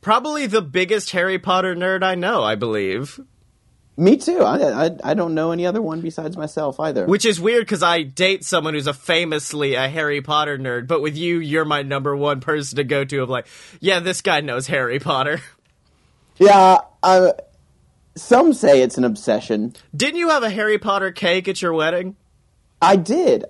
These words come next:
Speaker 2: I did have a Harry Potter cake. That was my groom's cake.
Speaker 1: Oh, okay. Wait, so wait,
Speaker 2: Yeah.
Speaker 1: I didn't know you could
Speaker 2: No,
Speaker 1: have
Speaker 2: it wasn't like the actual, like, the wedding cake wasn't Harry Potter.
Speaker 1: Yeah, <laughs> it wa-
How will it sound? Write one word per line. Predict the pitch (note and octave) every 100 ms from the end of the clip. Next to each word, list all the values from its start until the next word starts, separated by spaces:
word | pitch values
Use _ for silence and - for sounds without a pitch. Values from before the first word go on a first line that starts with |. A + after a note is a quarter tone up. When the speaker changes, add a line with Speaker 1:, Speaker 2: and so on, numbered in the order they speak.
| -
Speaker 2:
I | F3+
did | F#3+ G3+ D4+
have | G3+ A#2+
a | B2
Harry | A2+
Potter | A2 A#2+ G#2
cake. | G2+ G#2+
That | A2+
was | C3
my | D3
groom's | D3+ F3 G#3
cake. | B2+ G#2 -
Speaker 1:
Oh, | G#3 F#3+
okay. | F3 D#3 A#2
Wait, | D3 G#3 F#3+ C#3
so | F#3 F#3
wait, | F3+
Speaker 2:
Yeah. | C#3+ G#3+ - -
Speaker 1:
I | G3
didn't | B3+
know | A3+
you | A3+ G3
could | G3+
Speaker 2:
No, |
Speaker 1:
have | G3+ G#3+
Speaker 2:
it |
wasn't | B3 B3
like | G3 E3
the |
actual, | E3+ F#3 F#3
like, | D#3 C3+
the | D3+
wedding | D3 F#3+ E3 B2+
cake | D#3 A#2+
wasn't | C3+ D3 C#3 - - -
Harry | C3 D3+ A#2+
Potter. | C#3 C#3 G#2+ G2+
Speaker 1:
Yeah, | F#3+ F3+ - -
<laughs> | - -
it | D4
wa- | A3+